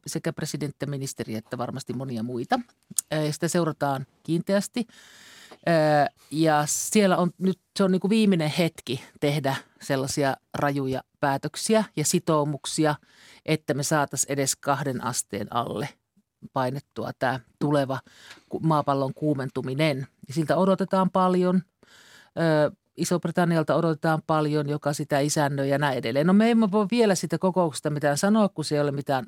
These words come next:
alkanut vielä. Mä odotan, että siellä on myöskin rajuja mielenosoituksia, niin kuin Skotlannissa usein tapaa olla. Ö, että varmaan siitä ensi viikolla voi enemmän puhua, mutta mä jäin miettimään niinku sitä, että, että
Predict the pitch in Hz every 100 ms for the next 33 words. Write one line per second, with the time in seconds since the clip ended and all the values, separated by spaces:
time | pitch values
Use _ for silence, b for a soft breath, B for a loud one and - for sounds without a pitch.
0 | - - 165 196 214 214 196 190 185 185
1 | 175 170 147 - 160 151 156 147 - 165
2 | 160 151 151 156 139 139 143 - 143 135
3 | 131 135 - 143 135 131 - - 139 135
4 | 123 - 120 113 151 190 240 B B B
5 | B B B B B B - 170 165 156
6 | 151 - 175 - 196 208 202 202 196 175
7 | B 196 214 196 190 175 160 175 190 220
8 | 180 151 165 151 156 156 214 277 254 247
9 | 262 - 202 190 196 202 - 214 202 175
10 | - 170 _ _ - 175 - 180